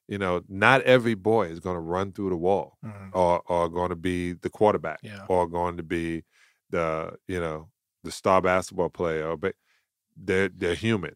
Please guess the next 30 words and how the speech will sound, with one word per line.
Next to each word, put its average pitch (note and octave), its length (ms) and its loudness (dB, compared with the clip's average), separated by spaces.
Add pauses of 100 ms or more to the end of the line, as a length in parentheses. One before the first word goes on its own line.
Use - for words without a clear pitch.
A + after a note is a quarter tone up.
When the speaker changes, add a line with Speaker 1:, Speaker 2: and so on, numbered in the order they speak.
Speaker 1:
so E2 220 -6
let E2+ 260 -4
them E2+ 160 -8
be D#2+ 100 -8
human. C#2+ 280 -14 (180)
Speaker 2:
Are C#3 80 -2
you D3+ 140 -2
saying D3+ 260 -4
that C3 140 -6
I A#2 100 -8
can't B2 340 -12
pretend A#2 440 -10
my A2+ 120 -6
daughter A2+ 300 -8 (100)
will A2+ 120 -10
only A2+ 240 -12
be A2 200 -12
eight B2+ 120 -14
forever? A#2+ 380 -8
Speaker 1:
<laughs> - 20 -6
Speaker 2:
Is A#2+ 180 2
that, F3 120 10
is - 80 -8
that C#3+ 80 -2
Speaker 1:
No, B2+ 240 10
Speaker 2:
what - 100 2
you're B2+ 80 -6
saying? C3+ 180 0
Speaker 1:
and A2 160 8
I, A2 80 8